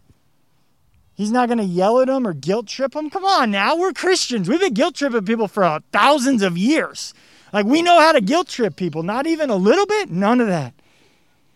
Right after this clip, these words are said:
"Where's the anger and the fury and the wrath and the revenge, Joseph?" Well, there is none.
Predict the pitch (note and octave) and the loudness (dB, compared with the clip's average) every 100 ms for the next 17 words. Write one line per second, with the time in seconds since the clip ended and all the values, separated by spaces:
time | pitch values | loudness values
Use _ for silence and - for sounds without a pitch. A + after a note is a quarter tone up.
0 | _ _ _ - G3 C#4 C4 A#3+ G3+ D4 | _ _ _ -4 -2 0 -2 -2 0 0
1 | D#4+ A#3 G3 F3+ - A3 D#4+ D4+ F#3 D#3 | 0 -2 -2 -4 -6 -6 -4 0 -2 -2
2 | D3 D3+ G#3+ C#4+ C4 G#3+ F#3 F3+ D3+ E3 | -6 -6 -4 -4 -4 -4 -4 -4 -4 -2
3 | B3+ C#4+ C3+ - D3 D3 - G3+ - E3+ | -2 -4 -8 -10 -8 -10 -12 -14 -12 -8
4 | E3+ F3+ - G3 F#3+ D#3 C3+ A2+ | -6 -6 -6 -6 -6 -10 -14 -14